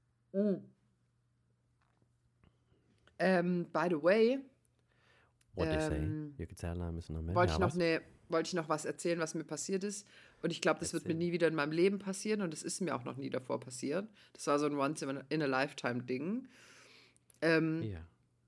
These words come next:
Speaker 2: Ich bin gespannt.
Speaker 1: aber, aber vorher möchte ich gerne kurz sagen, ähm, meine Empfehlung der Woche.
Speaker 2: Jetzt
Speaker 1: Weil das
Speaker 2: schon?
Speaker 1: passt, ja, das passt dazu. Ja, ist doch egal, wo wir das machen, oder?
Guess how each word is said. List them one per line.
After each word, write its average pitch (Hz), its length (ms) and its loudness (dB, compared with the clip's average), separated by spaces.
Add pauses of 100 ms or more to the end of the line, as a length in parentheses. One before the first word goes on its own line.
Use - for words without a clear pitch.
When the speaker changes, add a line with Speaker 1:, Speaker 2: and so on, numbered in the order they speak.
Speaker 2:
Ich - 80 -20
bin 101 140 -2
gespannt. 95 340 4
Speaker 1:
aber, 160 560 2 (600)
aber 165 240 2
vorher 175 720 0 (480)
möchte 185 260 0
ich - 60 -12
gerne 151 240 4
kurz 160 280 -8
sagen, 165 600 0 (360)
ähm, 151 540 -4 (440)
meine 160 240 4
Empfehlung 190 440 4
der 147 160 2
Woche. 135 400 -2 (540)
Speaker 2:
Jetzt - 500 -4
Speaker 1:
Weil 90 140 0
das 87 80 -2
Speaker 2:
schon? 90 80 -6
Speaker 1:
passt, - 380 -10 (180)
ja, 160 260 0
das 180 180 -6
passt - 260 -8
dazu. - 200 -10
Ja, 147 160 -4
ist - 140 -6
doch 147 60 -8
egal, 135 460 -6 (140)
wo 131 160 -2
wir 120 80 -2
das 120 140 -8
machen, 123 240 -8
oder? 233 280 -2